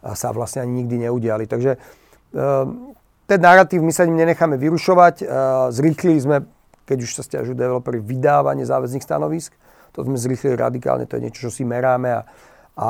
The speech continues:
a priemer je o mnoho rýchlejší, ako bol v minulosti. Na druhej strane vyžadujeme od nich, aby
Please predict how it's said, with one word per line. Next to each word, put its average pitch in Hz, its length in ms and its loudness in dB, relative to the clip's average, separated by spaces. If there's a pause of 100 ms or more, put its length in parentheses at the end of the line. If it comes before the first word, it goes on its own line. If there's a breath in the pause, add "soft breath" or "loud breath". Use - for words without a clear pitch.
a - 80 -4
priemer 139 480 4
je 131 240 4 (320)
o 143 120 0
mnoho 143 200 2
rýchlejší, 139 360 -2
ako 135 240 -2
bol - 40 0
v 131 120 -2
minulosti. 147 500 0 (340 soft breath)
Na 196 120 2
druhej 202 160 2
strane 185 240 0
vyžadujeme 156 680 2
od 139 200 -4
nich, 135 200 -4
aby 127 400 -4